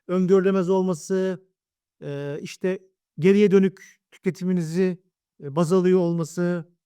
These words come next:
e, ha-, halkın, e, kendi faturasını öngöremeyecek olması, be-,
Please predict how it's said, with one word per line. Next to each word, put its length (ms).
e, 40
ha-, 500
halkın, 600
e, 580
kendi 280
faturasını 580
öngöremeyecek 600
olması, 640
be-, 180